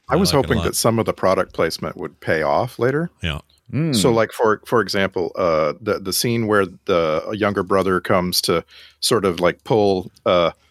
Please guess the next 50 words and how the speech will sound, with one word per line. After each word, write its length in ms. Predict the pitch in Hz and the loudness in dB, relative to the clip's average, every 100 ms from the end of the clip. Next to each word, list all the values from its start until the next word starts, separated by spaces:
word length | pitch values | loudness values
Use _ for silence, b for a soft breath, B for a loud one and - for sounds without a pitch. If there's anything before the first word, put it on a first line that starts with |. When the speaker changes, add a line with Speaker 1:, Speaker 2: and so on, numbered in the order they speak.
| _ _ 113 | _ _ 0
Speaker 1:
our 120 | 98 | 0
hero 420 | 113 98 101 95 | 2 2 2 2
out 220 | 95 92 | 2 2
of 120 | 92 - | 0 0
his 420 | 92 82 - - _ - | -2 0 -2 -2 _ -8
trailer 480 | - 104 101 101 98 | -2 0 2 2 2
in 140 | 95 | 0
the, 100 | 92 87 - | -2 -6 -4
in 200 | 110 90 | -2 0
the, 280 | 87 82 - B B B B B 131 | 0 -2 -6 B B B B B -2
in 100 | 113 | 0
the 140 | 104 | 0
rural 560 | 98 120 117 113 107 - | 2 2 4 4 2 -2
Florida, 480 | - 131 120 120 131 - B B B B | -6 0 2 4 0 -4 B B B B
like, 140 | 123 104 | -2 0
he, 180 | 147 139 | 0 0
he, 120 | 147 - | -2 0
he 100 | 175 | 0
pulls 320 | 143 190 196 202 | 0 0 0 2
up 180 | 180 | 0
in 120 | 165 123 | 2 2
a, 200 | 90 - - _ _ - - - | 2 0 -10 _ _ -14 -14 -4
like, 160 | 123 | -2
a 80 | 120 95 90 - - 113 | 0 0 0 0 2 2
Mercedes-Benz 720 | 117 104 - 95 95 101 101 | 2 0 -2 0 2 0 0
C 280 | - - 104 | 0 0 -2
three 240 | - 98 87 | -2 -2 0
hundred. 340 | 87 - 67 - _ _ _ - | 0 0 -6 -10 _ _ _ -8
Speaker 2:
Yeah. 240 | - 101 98 | -2 0 2
Speaker 1:
And 100 | 123 | 0
it's, 120 | - | 0
like, 100 | 233 | -2
Speaker 3:
Yeah. 60 | 73 | -2
Speaker 1:
a 60 | |
beautiful 400 | - 196 226 147 139 | -2 0 0 0 0
Speaker 3:
He's 80 | |
done 20 | 139 | 0
Speaker 1:
car. 80 | 131 | 0
Speaker 3:
well. 180 | 117 | 0
Speaker 1:
I 20 | 110 | -2
mean, 60 | 113 | -2
Speaker 2:
Yeah, 160 | 139 | -2
pretty 240 | 95 110 117 | -2 -2 0
car. 140 | 127 | 0
Speaker 1:
like, 80 | 85 | 0
someone, 320 | - 208 165 | 0 0 0
yeah, 200 | 117 117 | 0 0
someone 360 | 78 160 196 135 | 0 -2 0 0
has 180 | 104 87 | -2 -6
paid 340 | - 104 95 | -2 0 -2